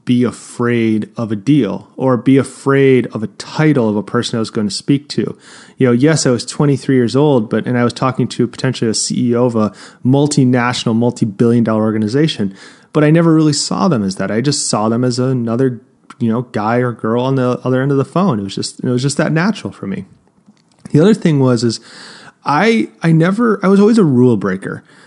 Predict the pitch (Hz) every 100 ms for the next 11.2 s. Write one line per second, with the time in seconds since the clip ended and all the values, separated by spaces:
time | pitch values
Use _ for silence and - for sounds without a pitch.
0 | _ 151 147 180 185 196 262 247 165 135
1 | 139 123 113 - 117 113 110 117 123 175
2 | 190 165 180 143 139 135 120 - - 110
3 | - - 98 - - 135 127 - 147 147
4 | 147 - - _ 147 143 143 147 151 143
5 | 131 160 160 143 131 160 175 135 165 185
6 | 185 180 170 - 160 147 160 135 123 131
7 | 135 - 117 120 110 - 208 196 190 175
8 | - 135 - 127 117 113 - 175 - 165
9 | 156 - 160 151 151 147 - 147 147 147
10 | 98 131 127 123 117 120 127 127 165 -
11 | 170 156